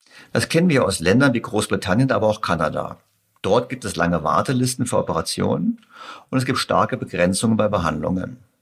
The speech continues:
Die, die es sich leisten können, gehen natürlich zum Privatarzt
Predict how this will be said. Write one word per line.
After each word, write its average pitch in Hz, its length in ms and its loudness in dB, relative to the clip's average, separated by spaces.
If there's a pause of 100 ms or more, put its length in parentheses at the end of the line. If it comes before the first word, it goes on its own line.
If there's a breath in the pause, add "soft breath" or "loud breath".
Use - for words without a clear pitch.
Die, 185 220 0
die 110 140 -2
es - 120 2
sich 95 160 -4
leisten - 440 0
können, 120 460 -4 (280 soft breath)
gehen 147 280 4
natürlich 92 380 2
zum 92 120 -4
Privatarzt - 1040 -4